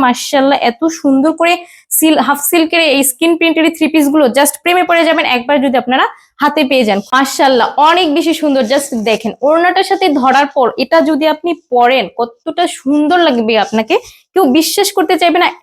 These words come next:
এত রিজনেবল প্রাইসের মধ্যে এই সুন্দর ড্রেসটি আপনারা কিনতে পেরেছেন, খুবই সুন্দর, মাশাআল্লাহ। এই কালারটা just দেখেন, মাশাআল্লাহ, পেস্ট কালারের ভিতরে খুবই সুন্দর করে দেখেন, এটার গলার ডিজাইনটা, মাশাআল্লাহ, অনেক সুন্দর করে ওয়ার্ক করা, খুবই সুন্দর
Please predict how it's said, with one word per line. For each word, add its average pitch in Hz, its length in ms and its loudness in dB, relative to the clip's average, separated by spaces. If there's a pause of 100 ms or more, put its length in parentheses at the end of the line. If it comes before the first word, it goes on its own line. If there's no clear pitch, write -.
(180)
এত 311 160 -4 (200)
রিজনেবল 339 500 0
প্রাইসের 285 300 0
মধ্যে 294 240 0
এই 254 140 0
সুন্দর 269 320 0
ড্রেসটি 240 260 -2
আপনারা 294 260 0 (340)
কিনতে 294 280 2
পেরেছেন, 220 280 0 (100)
খুবই 330 300 2
সুন্দর, 233 300 0
মাশাআল্লাহ। 214 480 0
এই 349 160 0
কালারটা 302 300 2 (100)
just 240 200 -2 (140)
দেখেন, 202 240 -4 (180)
মাশাআল্লাহ, 233 640 2 (480)
পেস্ট 320 260 -2 (120)
কালারের 285 360 2
ভিতরে 254 220 0 (100)
খুবই 294 280 -2
সুন্দর 320 300 0
করে 311 140 2 (100)
দেখেন, 233 260 -4
এটার 240 260 0
গলার 214 300 2
ডিজাইনটা, 233 360 0 (100)
মাশাআল্লাহ, 240 420 0
অনেক 247 260 2
সুন্দর 269 240 2
করে 277 120 2
ওয়ার্ক 254 300 0
করা, 285 140 0 (640)
খুবই 311 260 0 (100)
সুন্দর 311 220 2